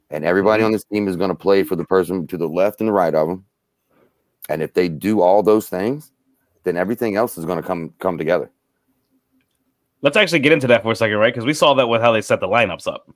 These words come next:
Speaker 1: Mm-hmm.
Speaker 2: Like, I mean, you, you, that is a clear message, putting the freshmen against the
Speaker 1: Mm-hmm.
Speaker 2: vets
Speaker 1: Yep.
Speaker 2: and putting Christian Reeves with Flip,
Speaker 1: Yep.
Speaker 2: with Jerem, with Tyrese,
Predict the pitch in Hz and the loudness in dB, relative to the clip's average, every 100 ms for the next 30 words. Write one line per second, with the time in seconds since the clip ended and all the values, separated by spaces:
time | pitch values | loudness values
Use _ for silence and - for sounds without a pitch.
0 | _ 101 107 120 _ _ 117 104 - _ | _ -2 -2 -4 _ _ 2 2 0 _
1 | _ _ _ - 120 117 139 113 123 135 | _ _ _ -8 -4 -2 -2 -4 -8 -10
2 | 127 135 - _ _ _ 139 143 113 120 | -12 -18 -20 _ _ _ -2 -2 -6 -8
3 | 113 - 160 175 175 170 165 - _ 143 | -10 -8 -4 -2 -2 -2 -4 -10 _ -4
4 | 175 127 117 - 127 117 113 110 - _ | -4 -4 -10 -6 -4 -2 -6 -10 -16 _
5 | _ _ _ - 120 147 147 151 143 139 | _ _ _ -14 -2 -2 -2 -6 -6 -6
6 | 131 - _ _ _ 123 110 123 120 - | -8 -16 _ _ _ -8 0 0 0 -6
7 | - _ _ 117 117 135 127 120 139 139 | -20 _ _ -4 -2 -2 -2 -4 -6 -6
8 | 131 147 127 120 113 _ _ _ 107 120 | -4 -2 -2 -6 -10 _ _ _ -8 -6
9 | 131 - 123 120 113 _ _ _ - 113 | -6 -6 -4 -4 -6 _ _ _ -4 -4
10 | 113 113 117 113 107 117 117 - 117 110 | -4 -6 -4 -4 -4 -6 -8 -4 -2 -2
11 | 113 110 - | -4 -8 -10